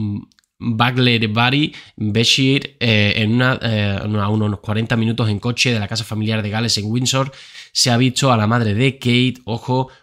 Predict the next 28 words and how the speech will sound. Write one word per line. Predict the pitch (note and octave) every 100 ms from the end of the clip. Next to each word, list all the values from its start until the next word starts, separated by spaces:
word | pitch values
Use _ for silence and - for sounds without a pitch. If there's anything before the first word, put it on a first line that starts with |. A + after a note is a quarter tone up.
| _
una | A#2+
abuela | B2 A#2+ G#2+
muy | G#2+ C3+ B2+
práctica, | - A#2 - C3 B2+
recoger | A2 G#2 A#2
a | A#2+
los | G#2
niños | G#2 A#2 G#2+
para | G#2
ayudar | G2+ G2+ A#2
con | - G#2
las | G2+
tareas | G#2 G#2+ A#2+ A#2+ - _ -
de | G#2+ G#2
la | F#2+
nani. | G#2 G#2 F#2+ F#2 - - - -
Por | - B2+
último, | C3+ D3 D#3
Ingrid | D3 A#2+ A2+
Seward, | - C3 C#3+ D3 C#3 -
editora | A2+ G#2+ G#2 B2 B2+
en | B2+ A2
jefe, | - A#2+ - C3 C3
eh, | - A#2 G#2+ G#2
de | G2 G#2+
la | C3
revista | A2 A2 B2+ -
Majesty, | G#2 A2+ B2+ - C#3+ D3+